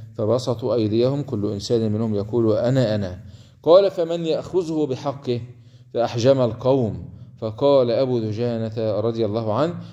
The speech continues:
"أنا آخذه بحقه." فأخذه ففرق به هام المشركين.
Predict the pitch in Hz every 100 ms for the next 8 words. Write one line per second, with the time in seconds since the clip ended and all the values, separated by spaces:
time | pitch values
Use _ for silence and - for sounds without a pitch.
0 | - - 156 151 113 123 - 156 156 160
1 | 151 196 185 - 95 - - - - 113
2 | 120 120 117 151 170 170 104 110 127 120
3 | 120 101 120 113 104 123 147 135 123 113
4 | 107 95 - 92 87 87 85 85 85